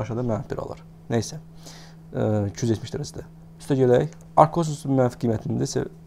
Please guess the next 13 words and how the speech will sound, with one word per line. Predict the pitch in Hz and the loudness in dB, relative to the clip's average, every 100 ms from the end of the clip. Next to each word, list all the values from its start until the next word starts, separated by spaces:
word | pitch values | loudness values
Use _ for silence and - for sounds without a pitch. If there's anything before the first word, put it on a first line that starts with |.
| - - - - | -20 -20 -20 -12
pi-dən | - 123 143 135 | -2 2 2 0
çıxırıq, | - 123 156 156 | 0 2 2 0
bunun | 117 127 131 | 2 2 4
modulca | 120 113 127 | 4 4 2
müsbət | 120 117 - | 0 -4 -6
qiyməti. | - - 107 - | -8 -8 -12 -2
Arc | 117 - | -2 0
cosinus | 127 135 - - - - - | -2 -2 -8 -14 -20 -20 -10
kök | 117 113 | -8 -6
üç | - | -2
bölünsün | 113 110 107 | -2 -2 -6
ikini. | - 78 - - - - - - - - - - | -8 -10 -12 -18 -20 -20 -18 -20 -20 -20 -20 6
Arc | 127 | 6